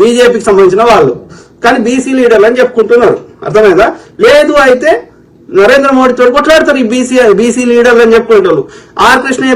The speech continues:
బీసీలకు ఓడు, వాళ్ళకు ఓడు, బీసీ బిల్లు కోసం పట్టుబడతాడు.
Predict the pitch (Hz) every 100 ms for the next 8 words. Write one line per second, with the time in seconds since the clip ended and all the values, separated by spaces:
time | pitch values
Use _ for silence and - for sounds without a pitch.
0 | 220 262 269 254 233 254 226 180 208 220
1 | 226 269 202 - - - 233 262 262 247
2 | 247 247 269 285 269 302 294 - 160